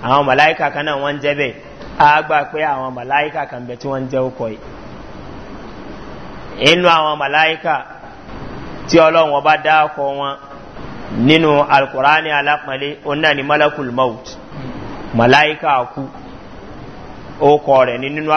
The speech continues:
ó kọ rẹ̀ nú nínú Al-Qur'ani, ó kọ rẹ̀ nú nínú Sunna Nabi sallallahu alaihi wasallam. Malakul Maut. Qul yatawaffakum Malakul Maut alladhi wukkila bikum. Inú hadisi, hadisu ru'ya, ó ní, "Fa amma ar-rajulu kariha al-manzar, fa Malakul Maut."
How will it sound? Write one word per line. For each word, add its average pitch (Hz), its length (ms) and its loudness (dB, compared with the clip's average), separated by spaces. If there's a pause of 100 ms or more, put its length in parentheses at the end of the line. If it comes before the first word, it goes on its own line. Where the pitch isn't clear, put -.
(100)
ó 165 140 2
kọ 143 220 2
rẹ̀ 131 100 2
nú 143 140 -6
nínú 156 200 -4
Al-Qur'ani, 143 600 0 (100)
ó 147 120 -4
kọ 135 160 4
rẹ̀ 123 120 0
nú 131 120 -4
nínú 143 280 -4
Sunna 151 340 -2
Nabi 127 160 -4
sallallahu 120 400 -6
alaihi 117 160 -8
wasallam. 113 400 -12
Malakul 160 400 -2
Maut. 120 280 -4 (920)
Qul 143 140 2
yatawaffakum 135 800 2
Malakul 139 400 0
Maut 123 280 -8
alladhi 120 360 -2 (440)
wukkila 131 420 2
bikum. 127 300 -2
Inú 151 180 4
hadisi, 135 540 -2 (360)
hadisu 139 420 4
ru'ya, 131 420 4 (120)
ó 139 60 0
ní, 147 120 0
"Fa 143 140 4
amma 151 200 2
ar-rajulu 143 460 2 (180)
kariha 147 300 6
al-manzar, 160 640 2 (340)
fa 131 100 8
Malakul 135 520 2
Maut." 113 300 -2